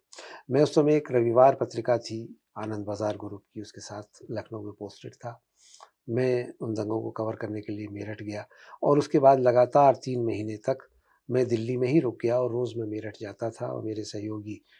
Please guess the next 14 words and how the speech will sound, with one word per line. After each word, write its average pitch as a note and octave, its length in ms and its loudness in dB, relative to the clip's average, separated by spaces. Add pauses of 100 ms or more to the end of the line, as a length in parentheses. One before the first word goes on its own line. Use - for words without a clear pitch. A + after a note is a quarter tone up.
(120)
शंकर A#2 300 -4
शन A2 200 -8
ठाकुर, A2 360 -8
जो G#2+ 100 -10
टेलीग्राफ G#2 560 -8
के B2 60 -10
लिए A2+ 120 -6
रिपोर्ट - 380 -12
करते A2 300 -14
थे, - 200 -14 (600)
हम A#2 100 -12
वहाँ G#2 200 -8
जाते G2 300 -16
थे। - 260 -20